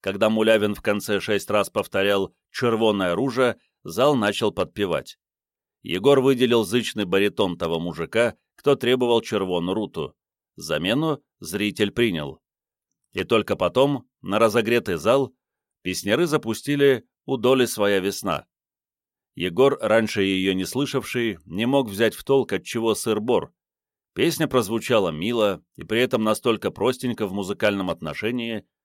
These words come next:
что казалось исполненной каким-нибудь вокально-инструментальным ансамблем областного дома культуры. Из этого материала можно было выжать намного больше. Странно, что чутьё изменило Мулявину.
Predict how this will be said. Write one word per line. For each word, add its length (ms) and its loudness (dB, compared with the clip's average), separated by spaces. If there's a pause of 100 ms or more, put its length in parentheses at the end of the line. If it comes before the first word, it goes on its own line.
(160)
что 220 -4
казалось 480 0
исполненной 600 2
каким-нибудь 600 -4
вокально-инструментальным 1300 -2
ансамблем 680 -4 (260)
областного 680 0
дома 280 0
культуры. 640 -2 (760)
Из 240 -4
этого 280 2
материала 520 4
можно 360 0
было 300 4
выжать 420 -2
намного 440 0
больше. 500 -2 (460)
Странно, 480 -2
что 180 0
чутьё 420 0
изменило 440 -2
Мулявину. 600 -2